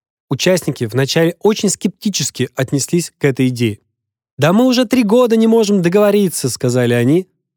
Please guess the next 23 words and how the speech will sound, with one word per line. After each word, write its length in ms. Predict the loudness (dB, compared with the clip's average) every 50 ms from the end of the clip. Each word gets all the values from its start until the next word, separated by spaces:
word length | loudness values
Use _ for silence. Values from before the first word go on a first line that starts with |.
| _ _ _ _ _
но 220 | 0 0 0 0 -2 _ _ _
очень 380 | 0 0 0 0 -2 -2 0
быстро 360 | 0 0 0 0 0 -4 -6
включились 440 | -4 -4 -6 -4 -4 -4 -4 -4 -6
в 60 | -6
процесс 420 | -6 -6 -4 -2 -2 -2 -2 -2 -8 -14 _ _ _ _ _ _
и 60 | -8 -2
через 260 | -2 0 -2 -2 -4
пару 420 | -2 0 0 2 2 0 -4 -6 _ _ _
часов, 440 | -6 -4 -4 -2 -2 -2 -2 -4 _ _
к 60 | -6
своему 240 | -2 0 0 2 0
удивлению, 500 | -2 -2 -2 -2 0 0 0 0 -2 -4 -6 _ _ _ _ _
договорились. 640 | 0 2 2 2 2 0 -2 -6 -10 -14 -18 -20 -20 _ _ _ _ _ _ _ _ _ _ _ _ _
Давайте 400 | -2 0 0 0 0 -2 -4 -8 -6
изучим 500 | -4 -2 0 0 0 0 0 -2 -4 -4 -6 _
семишаговый 680 | -12 -4 -2 0 0 0 0 0 0 0 0 0 -2 -2 -2
алгоритм, 520 | -2 -2 0 0 0 -2 -2 -4 -8 -10 -10 -12 _ _ _
как 300 | -2 -2 -2 -2 -4 _ _ _ _ _ _ _
это 340 | -2 -2 -2 -2 -6 -14 -16 _ _ _ _ _ _ _ _
сделать. 500 | -16 -12 -8 -6 -6 -8 -8 -14 _ _ _ _ _ _ _ _ _ _ _ _ _ _ _ _ _ _ _ _ _
Шаг 400 | -10 -4 0 0 0 0 -2 _ _ _ _ _ _ _ _ _
первый. 420 | 0 0 2 2 0 -4 -6 -10